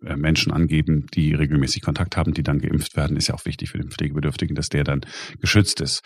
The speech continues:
Auch da, wenn da sozusagen eine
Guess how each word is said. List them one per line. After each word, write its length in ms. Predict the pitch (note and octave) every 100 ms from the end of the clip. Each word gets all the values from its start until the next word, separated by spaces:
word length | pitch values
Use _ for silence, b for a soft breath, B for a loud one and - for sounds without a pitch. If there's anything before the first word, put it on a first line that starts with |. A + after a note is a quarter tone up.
| B B B -
Auch 160 | -
da, 380 | - D#2+ F#2+ G#2
wenn 220 | D#2+ E2+
da 100 | D#2
sozusagen 540 | D#2 D#2+ - D#2 D#2+ D#2
eine 880 | E2 E2+ F2+ F#2 F#2 F#2 F2+ F2+